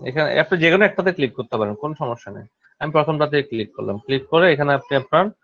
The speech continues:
video লিঙ্কটা বসিয়ে দেবেন, বসিয়ে একটা enter দেবেন। দেখেন সেই থাম্ব লিঙ্কটার সব copy চলে আসছে। এটা হচ্ছে medium copy, small copy, full এইচডি copy চলে আসছে। মানে আপনার যদি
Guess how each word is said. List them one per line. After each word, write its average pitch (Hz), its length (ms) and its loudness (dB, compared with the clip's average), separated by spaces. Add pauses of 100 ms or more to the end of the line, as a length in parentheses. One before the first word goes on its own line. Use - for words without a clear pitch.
(400)
video 139 240 2
লিঙ্কটা 143 240 2 (100)
বসিয়ে 113 340 0
দেবেন, 101 160 0 (100)
বসিয়ে 131 300 0
একটা 143 200 0
enter 123 300 -2
দেবেন। 156 200 0 (120)
দেখেন 151 280 0 (680)
সেই 165 260 4 (920)
থাম্ব 139 280 2
লিঙ্কটার 143 400 4 (300)
সব 139 140 4 (160)
copy 135 280 0
চলে 107 220 2
আসছে। - 220 -12
এটা 117 140 -4
হচ্ছে 127 180 -10 (380)
medium 131 280 -2 (100)
copy, 139 260 -6 (580)
small 127 320 4 (120)
copy, 139 260 0 (140)
full 143 200 2 (100)
এইচডি 120 320 -4
copy 117 280 -4
চলে 104 240 -2
আসছে। - 220 -18 (480)
মানে 131 200 -4
আপনার 131 240 0
যদি 131 120 -4